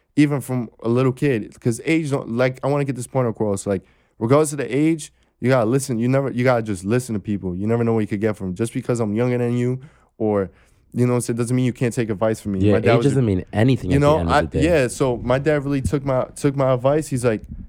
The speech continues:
Speaker 1: once I told him, like, "You need to go see a doctor," my dad respected that, you know, 'cause he want,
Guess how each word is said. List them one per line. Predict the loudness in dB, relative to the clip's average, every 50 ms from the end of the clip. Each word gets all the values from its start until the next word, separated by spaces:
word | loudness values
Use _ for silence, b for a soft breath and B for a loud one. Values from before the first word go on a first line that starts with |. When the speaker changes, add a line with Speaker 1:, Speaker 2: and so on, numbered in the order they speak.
| -8 0
Speaker 1:
once | 2 2 2 2
I | 0 0
told | 0 0 0 2
him, | 0
like, | 0 -2 -4
"You | -2 -2 0
need | 0 0 2
to |
go | 2 0 0
see | 0 -2 -2
a | -2 2
doctor," | 2 4 2 2 2 0 -2 0
my | 0 2
dad | 2 2
respected | 2 0 -2 0 0 0 0 0 -2 -2
that, | -2 -4 -6 -8 -14 _ _
you | -4 -2 0
know, | 0 0 0 -2
'cause | -6 -6 -4 -4 -4 -6 b b b b b b
he | -2 0
want, | 2 2 0 0 -2